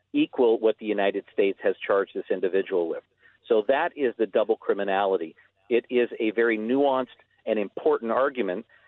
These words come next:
because the, the charges in the United States may have very serious political motivations and may not manifest in actual criminal allegations in Canada. If it does not, if we would not have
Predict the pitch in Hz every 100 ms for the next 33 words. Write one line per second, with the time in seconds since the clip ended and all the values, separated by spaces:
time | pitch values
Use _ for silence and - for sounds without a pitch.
0 | _ 113 120 - 110 107 - _ _ -
1 | 98 107 104 107 - 101 - 139 143 139
2 | - 131 147 131 107 104 - - 98 -
3 | 107 107 110 104 107 92 107 117 135 -
4 | 117 110 - 110 110 117 101 98 90 87
5 | - 92 98 _ _ _ - 113 113 123
6 | 151 151 165 185 117 120 165 - 87 85
7 | - _ _ - 117 - 123 127 - 131
8 | 113 - - 131 135 135 139 113 107 104
9 | 101 - 98 104 - 131 135 92 73 _
10 | - 139 165 - 139 - 143 139 71 -
11 | _ - 127 131 151 131 120 131 143 160